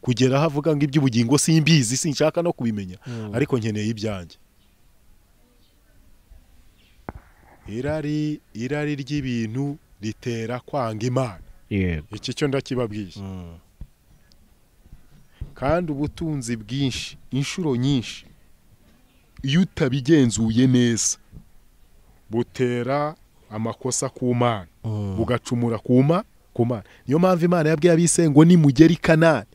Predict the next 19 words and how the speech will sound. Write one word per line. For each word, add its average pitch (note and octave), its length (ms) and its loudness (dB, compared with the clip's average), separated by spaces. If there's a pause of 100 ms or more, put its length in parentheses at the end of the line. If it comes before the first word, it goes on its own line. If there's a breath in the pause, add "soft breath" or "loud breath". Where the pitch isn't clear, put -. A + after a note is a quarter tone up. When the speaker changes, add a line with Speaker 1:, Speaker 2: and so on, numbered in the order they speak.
(520)
Speaker 2:
Mukarya A#2 540 2
mugahaga. G2+ 340 2
Speaker 1:
mukarya D#3+ 480 8
mugahaga. C3 720 6 (160)
Speaker 2:
Ntimuza- G#2 220 -4
Speaker 1:
Ntimuzibagirwe. D3+ 800 8 (120 loud breath)
Hanyuma G3+ 680 10
byagenze F#3 600 8
bite? F3 180 2
Baribagiwe? B3 640 10
Ntibibagiwe. F3 580 6
Speaker 2:
Baribagiwe. F#2 600 -6
Speaker 1:
Baribagiwe. D#3+ 800 10 (1600 loud breath)
Bibagirwa D#3 680 10
imwe F#3 220 10
yatanze D#3 520 8
amazi C#3+ 320 4
mu A#2 120 2
butayu. A2+ 420 0